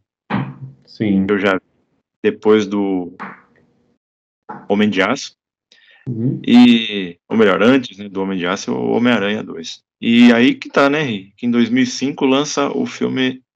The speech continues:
Speaker 2: primeiro filme dirigido por Christopher Nolan, o primeiro filme que ele dirige sobre o morcegão.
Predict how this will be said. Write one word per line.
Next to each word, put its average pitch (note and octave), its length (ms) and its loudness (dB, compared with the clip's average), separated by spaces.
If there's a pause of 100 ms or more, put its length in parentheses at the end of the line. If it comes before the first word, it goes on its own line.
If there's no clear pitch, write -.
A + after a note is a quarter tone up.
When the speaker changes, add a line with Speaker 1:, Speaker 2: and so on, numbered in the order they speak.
(120)
Speaker 2:
primeiro C3+ 360 2
filme C#3+ 500 -2 (760)
dirigido A2+ 340 2
por A2 200 -4
Christopher A#2+ 480 -2
Nolan, G2 300 -2
o E2 40 -14
primeiro A2 300 -2
filme A2 520 -4
que - 100 -4
ele G2+ 120 0
dirige G2 380 -4
sobre G#3 460 4 (520)
o A2+ 60 2
morcegão. G#2+ 640 2